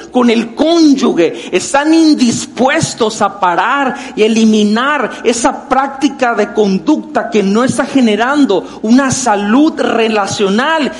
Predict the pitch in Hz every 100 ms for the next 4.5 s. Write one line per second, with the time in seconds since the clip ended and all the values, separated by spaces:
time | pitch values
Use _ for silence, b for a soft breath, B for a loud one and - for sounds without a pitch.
0 | B 247 233 233 233 220 254 302 - 269
1 | 247 202 214 202 - 269 294 285 - 233
2 | 240 277 - 214 - 254 262 247 240 220
3 | 247 247 240 214 214 247 359 359 - 440
4 | 453 - - 220